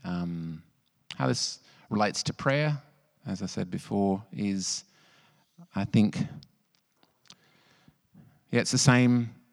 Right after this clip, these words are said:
tension that we're talking about, you know, the, the pressure to appear a particular way, knowing internally that we are flawed,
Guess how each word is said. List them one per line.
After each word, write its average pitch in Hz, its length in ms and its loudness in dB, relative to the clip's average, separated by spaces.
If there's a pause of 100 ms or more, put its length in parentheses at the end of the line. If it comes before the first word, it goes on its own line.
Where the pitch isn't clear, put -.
(1000)
tension 123 380 2
that 92 100 -6
we're 95 100 -4
talking 101 400 -4
about, 87 320 -2
you 85 80 -8
know, 90 100 -2
the, 90 140 -2 (2000)
the - 80 -16
pressure 107 360 0
to 92 240 -4
appear 110 360 0
a 101 40 -2
particular 98 480 -4
way, 95 560 -2 (240)
knowing 98 640 -2 (220)
internally 92 520 -4
that 87 180 -6
we 90 240 -4
are 87 340 -6 (840)
flawed, 92 720 -4